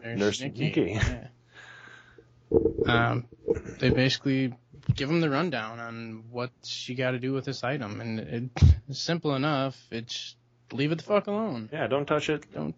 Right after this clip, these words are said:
Speaker 1: touch it. Don't do anything.
Speaker 2: Just, uh, you know, kinda chill.
Speaker 1: Yeah. And then they tell him, "Oh, if it does happen to open, here's what to do."
Speaker 2: Yeah, you wanna put it back to sleep.
Speaker 1: Yeah.
Speaker 2: You wanna
Speaker 1: So
Speaker 2: sedate it. Mm-hmm.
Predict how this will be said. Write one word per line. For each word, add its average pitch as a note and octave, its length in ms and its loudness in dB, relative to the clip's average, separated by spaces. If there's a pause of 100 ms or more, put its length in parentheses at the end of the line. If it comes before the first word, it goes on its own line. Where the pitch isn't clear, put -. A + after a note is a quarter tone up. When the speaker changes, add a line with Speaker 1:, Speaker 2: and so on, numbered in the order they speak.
Speaker 1:
touch D#3+ 220 -2
it. D#3 80 -6
Don't D#3+ 160 -4
do E3+ 80 -4
anything. C3+ 400 -8
Speaker 2:
Just, C#3+ 200 -12
uh, D3 360 4 (200)
you D#3 120 -4
know, C3+ 140 -4 (280)
kinda C3 200 -2
chill. B2 300 0 (360)
Speaker 1:
Yeah. - 160 -16 (440)
And B2+ 240 2
then B2+ 180 4
they B2+ 140 4
tell B2+ 280 0
him, B2+ 140 0
"Oh, B2 340 0
if A#2 420 -8
it A#2 140 -8 (280)
does C3+ 400 -2
happen A#2+ 520 -10
to A#2+ 140 -12
open, A#2 500 -8
here's A#2 260 -8
what A#2+ 200 -10
to B2+ 80 -16
do." C#2+ 440 -8
Speaker 2:
Yeah, - 400 -14
you F2+ 120 -6
wanna D#2+ 160 -4
put - 180 4
it - 80 -8
back G#2 220 2
to F2+ 80 -6
sleep. - 440 -4 (440)
Speaker 1:
Yeah. - 180 -14 (280)
Speaker 2:
You F2+ 100 -12
wanna D2+ 200 -6
Speaker 1:
So C3 220 -6
Speaker 2:
sedate C2+ 380 -6
it. - 140 -12 (300)
Mm-hmm. C#2+ 280 -8